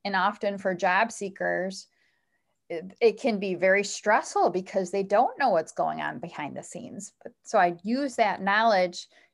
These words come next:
to help guide people through their job search so they don't have so much stress, 'cause it, it can be just a stressful thing. It's,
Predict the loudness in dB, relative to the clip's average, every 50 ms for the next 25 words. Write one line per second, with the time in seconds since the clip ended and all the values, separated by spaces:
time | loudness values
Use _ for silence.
0 | _ -10 -10 -8 -8 -4 0 2 2 2 2 0 -2 -20 _ _ _ _ -2 0
1 | 2 4 4 4 2 0 -6 -12 -12 -12 -10 -4 -4 -4 -4 -6 -10 -10 -4 2
2 | 4 4 6 6 4 4 2 2 2 2 2 2 2 0 -2 -4 -6 -6 -6 -6
3 | -10 -16 -20 _ _ _ _ _ _ _ _ _ _ _ _ -4 0 2 4 4
4 | 6 4 2 2 2 0 0 2 4 4 4 4 4 2 2 2 2 2 -2 -14
5 | -16 -10 -8 -6 -4 -6 -6 -8 -12 -12 -6 0 2 4 4 4 4 0 -2 -12
6 | -14 -14 -16 -18 _ _ _ -14 -6 -4 -4 -2 -2 -2 -4 -4 -4 -8 -8 -6
7 | -8 -8 -4 -4 -4 -4 -6 -8 -16 -12 _ -4 -4 -4 -4 -6 -2 0 0 2
8 | 0 -2 -4 -4 -4 -2 -4 -4 -4 -4 -8 -8 -8 -10 -10 -12 -18 -18 -20